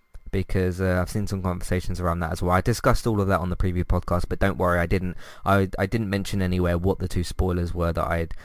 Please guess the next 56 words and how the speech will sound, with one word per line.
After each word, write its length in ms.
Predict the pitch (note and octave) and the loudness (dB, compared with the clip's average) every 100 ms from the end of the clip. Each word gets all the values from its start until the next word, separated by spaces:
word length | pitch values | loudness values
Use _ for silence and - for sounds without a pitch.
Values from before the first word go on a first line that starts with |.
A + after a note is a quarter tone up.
| - - | -12 -10
that 100 | - | -4
I'd 160 | E2+ - | -4 -4
seen. 300 | E2+ E2+ E2+ | -6 -6 -6
So, 360 | - F#2 F#2 | -4 -2 0
uh, 20 | |
yeah, 160 | G2+ D3 | 0 0
if 100 | C3 | 0
you 80 | B2+ | 0
wanna 140 | B2+ | 0
hear 160 | B2 B2+ | 0 0
me 100 | A#2+ | -2
one 220 | A#2 A#2+ | -2 -2
last 200 | A#2 A2+ | -2 -2
time 280 | A#2+ A2+ A#2 | -2 -2 -2
talk 180 | A2+ - | -2 0
about, 340 | A2 G#2+ - | 0 -2 0
uh, 260 | G#2+ G#2 G#2 | 0 2 0
at 80 | G#2+ | -2
least 260 | G2+ - | -4 -2
preview-wise, 600 | - A#2 G2 F#2 E2+ F2+ | 0 2 2 0 0 -2
'cause 120 | - | -2
I'll 180 | F#2 F#2 | -4 -2
obviously 360 | F#2 F#2 - F2+ | -2 -2 -2 -2
be 180 | F2+ F2 | -2 -2
reviewing 420 | F2+ F2+ F2 E2 | -2 -2 -2 -2
the 60 | |
game 220 | E2+ F2 F2 | -4 -4 -4
once 180 | E2 | -6
I've 100 | F2 | -6
finished 300 | - F2 E2+ | -4 -4 -2
it. 140 | F2 E2+ - - - | -4 -4 -8 -18 -8
Uh, 140 | F2+ F#2+ | -2 0
if 100 | - | 0
you 80 | B2+ | 0
wanna 120 | A#2 | 0
hear 160 | A#2+ | 0
me 100 | A#2 | 0
one 200 | G#2+ A2 | 0 0
last 200 | G#2+ G#2 | -2 -2
time 160 | - G2+ | -2 0
talk 180 | G#2 - | 0 0
about 160 | F#2+ | -2
Last 200 | F#2 F#2+ | 0 -2
of 80 | - | -4
Us 80 | G2+ | -6
Two 160 | - F#2+ | -2 -2
in 100 | F2+ | -2
a 60 | |
preview 380 | - G2+ F#2+ F#2 | -2 0 0 -2
sense, 380 | - F#2 - - - - - | -2 -4 -6 -12 -14 -18 -8
uh, 220 | F2+ F2+ | -2 -2
you 140 | F2 F2+ | -2 -4
can 220 | - F2+ | -4 -2
listen 260 | F2+ - F2 | -2 -4 -6
to 140 | F2+ | -4
that 280 | F2+ F2 | -2 -4